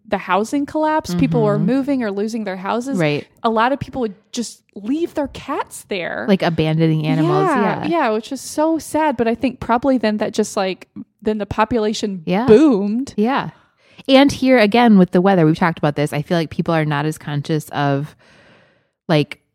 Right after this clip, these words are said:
Speaker 2: bringing their pets in. They're like, "Oh,
Speaker 1: Right.
Speaker 2: well, they're not gonna get caught out in the cold.
Speaker 1: Right,
Speaker 2: It's fine." And so they
Speaker 1: exactly.
Speaker 2: let cats come and go more.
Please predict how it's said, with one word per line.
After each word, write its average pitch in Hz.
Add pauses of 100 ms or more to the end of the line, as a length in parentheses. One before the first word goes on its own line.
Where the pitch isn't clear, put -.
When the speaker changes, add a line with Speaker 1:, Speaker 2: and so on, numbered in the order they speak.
(200)
Speaker 2:
bringing 175
their 165
pets -
in. 147
They're 180
like, 185
"Oh, 294
Speaker 1:
Right. 349
Speaker 2:
well, 285
they're 247
not 233
gonna 220
get 202
caught 175
out 175
in 175
the 175
cold. 156
Speaker 1:
Right, 151
Speaker 2:
It's 160
fine." 139
And 143
so 170
they 156
Speaker 1:
exactly. -
Speaker 2:
let 147
cats 151
come 165
and 151
go 143
more. 147